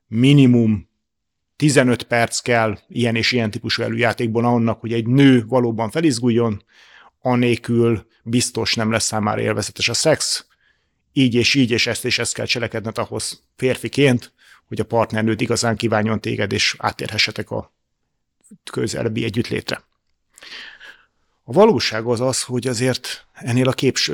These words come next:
sokkal, de sokkal összetettebb, és nagyon sokféle variál-, eh, variáció létezik.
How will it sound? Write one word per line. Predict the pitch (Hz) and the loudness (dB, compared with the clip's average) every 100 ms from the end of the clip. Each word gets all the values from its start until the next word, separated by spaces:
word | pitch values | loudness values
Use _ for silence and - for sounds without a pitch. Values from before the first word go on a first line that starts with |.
| 120 | -2
sokkal, | - - - 101 107 | -2 -6 -8 -8 -6
de | 107 | -4
sokkal | - - 120 | -6 -6 -8
összetettebb, | 113 135 151 143 - 214 180 - _ | -4 -4 -4 -6 0 0 0 -18 _
és | - | -4
nagyon | - 101 107 | -4 -2 -4
sokféle | - - 110 98 | -4 -4 -4 -4
variál-, | 101 - - - | -4 -4 -6 -6
eh, | - 127 127 120 | 0 4 4 4
variáció | 117 123 123 117 - 120 | 2 2 0 -2 -4 -6
létezik. | 123 - 113 - - | -6 -6 -6 -8 -12